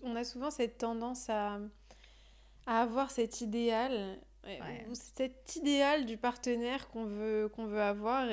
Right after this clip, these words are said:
Speaker 1: et on va essayer de, de faire rentrer cette personne dans cet idéal plutôt que d'accepter cette personne pour ce qu'elle est, euh.
Speaker 2: C'est ça. Et en fait, du coup, bah, on, on croit à l'histoire qu'on se raconte. Tu vois que ce mec est comme ça, comme ça, sauf que quand il commence à nous montrer qu'il est peut-être pas comme ça,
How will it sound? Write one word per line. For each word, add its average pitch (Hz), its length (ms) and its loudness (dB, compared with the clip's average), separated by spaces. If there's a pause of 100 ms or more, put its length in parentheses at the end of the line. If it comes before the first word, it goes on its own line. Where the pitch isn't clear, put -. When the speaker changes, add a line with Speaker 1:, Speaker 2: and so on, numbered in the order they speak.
(120)
Speaker 1:
et 214 220 0
on 214 100 -4
va 208 160 0
essayer 233 480 -2
de, 220 320 0 (380)
de 233 100 2
faire 285 420 4
rentrer 254 380 0
cette 220 240 0
personne 240 420 2
dans 233 140 0
cet 226 320 -2
idéal 233 500 0
plutôt 254 380 -6
que 247 120 -8
d'accepter 226 600 -4
cette 208 200 -6
personne 208 560 -6
pour 214 140 -14
ce - 80 -10
qu'elle 208 220 -6
est, 208 240 -2
euh. 202 160 -8
Speaker 2:
C'est 214 60 -14
ça. 185 180 -14 (540)
Et 202 100 0
en 196 80 0
fait, 262 200 2
du 220 180 -4
coup, - 160 -6
bah, 294 100 0
on, 202 180 -2
on 208 60 -6
croit 320 240 4
à 302 60 4
l'histoire 240 320 -4
qu'on 214 100 -14
se - 100 -12
raconte. - 480 -8 (540)
Tu - 80 -20
vois 233 80 2
que - 80 -2
ce 196 140 -4
mec 202 260 -4
est 196 60 -8
comme 190 160 -6
ça, 208 120 -6
comme 185 140 -10
ça, 320 140 -2
sauf 311 200 -4
que 233 60 -2
quand 277 220 -6
il - 40 -16
commence 269 280 -4
à 220 40 -4
nous 214 100 -6
montrer 214 380 -6
qu'il 185 200 -14
est 180 40 -8
peut-être 185 220 -12
pas 247 100 -4
comme 208 220 -8
ça, 240 240 -6